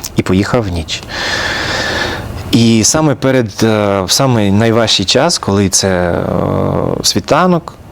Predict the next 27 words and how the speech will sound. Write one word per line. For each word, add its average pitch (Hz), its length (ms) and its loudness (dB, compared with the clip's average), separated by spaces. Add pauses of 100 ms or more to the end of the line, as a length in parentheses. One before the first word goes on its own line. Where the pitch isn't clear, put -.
(100)
коли 107 240 2
вже 98 260 2 (120)
там 92 340 0
до 104 120 2
міста 104 360 2
залишилось 95 520 0
до 90 200 0
кінцевого, 90 680 0 (560)
е, 95 140 2
двадцять 95 540 0
вісім 95 280 2
кілометрів 127 880 0 (160)
чи - 140 -2
двадцять 90 360 -2
чимось, 95 400 0 (1400)
він, 113 440 4
він 117 160 4
просто 107 280 -2
втратив, 101 600 -2
е, 92 440 0 (320)
пильність. 143 600 2 (180)
Це - 140 0
була 92 240 0
пряма 139 280 2
дорога, 120 480 2
Житомирська 123 480 -2
траса. - 480 -2